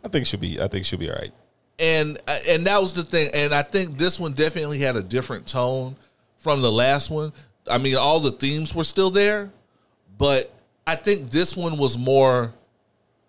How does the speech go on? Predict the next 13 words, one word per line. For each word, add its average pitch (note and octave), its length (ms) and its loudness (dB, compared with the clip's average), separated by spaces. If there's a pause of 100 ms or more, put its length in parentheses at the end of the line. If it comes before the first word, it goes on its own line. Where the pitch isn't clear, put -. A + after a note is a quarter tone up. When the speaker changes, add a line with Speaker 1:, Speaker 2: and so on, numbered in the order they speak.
(760)
Speaker 2:
it F#3 60 2
wasn't F#3+ 460 -2
dramatic A2+ 600 0
per A2+ 160 -2
se, A2+ 200 0
but C3 180 0
it E3 60 4
was D3 140 2
definitely E3+ 500 0
more C3 280 4
of B2 100 2
that B2+ 180 2
w-, G2 260 -10